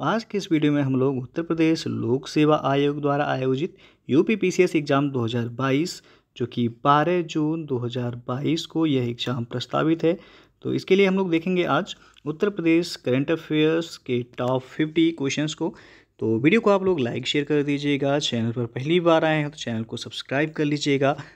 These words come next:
साथ में बेल आइकन को प्रेस कर लीजिएगा, जिससे आने वाले अगले वीडियो का नोटिफिकेशन आपको पहले मिलता रहे। और पीडीएफ़ इसका हमारे Telegram चैनल पर मिल जाएगा, नीचे डिस्क्रिप्शन में Telegram का लिंक दे दिया गया है, वहाँ से ज्वाइन करके आप पीडीएफ़ भी डाउनलोड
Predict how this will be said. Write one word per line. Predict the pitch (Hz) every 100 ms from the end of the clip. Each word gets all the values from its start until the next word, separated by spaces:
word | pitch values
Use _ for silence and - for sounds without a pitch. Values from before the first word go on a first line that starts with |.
| -
साथ | 127 117
में | 117 110
बेल | 123 147
आइकन | 160 175
को | 175
प्रेस | 170 160
कर | 160
लीजिएगा, | 156 151 156 151 160
जिससे | 120 - 120
आने | 156 180
वाले | 165 156
अगले | - 127 123
वीडियो | 120 117 120
का | 120
नोटिफिकेशन | 110 117 170 190 202 190 180 147
आपको | 127 135
पहले | 131 117 120
मिलता | 120 120 117
रहे। | 170 - - - -
और | 117 113 120
पीडीएफ़ | 127 160 175
इसका | 180 190
हमारे | 127 117 110
Telegram | 117 113 127 151
चैनल | 170 170
पर | 175
मिल | 175 170
जाएगा, | 165 190 - - _ -
नीचे | 123 120
डिस्क्रिप्शन | 113 - 139 - 202
में | 196
Telegram | 151 120 117 117
का | 139
लिंक | 147 160
दे | 160 156
दिया | 160 156
गया | 156 156
है, | 180 - _ -
वहाँ | 143 175
से | 196
ज्वाइन | 135 127 123
करके | 120 123
आप | 143 226 -
पीडीएफ़ | 120 120 113
भी | 123
डाउनलोड | 117 117 127 254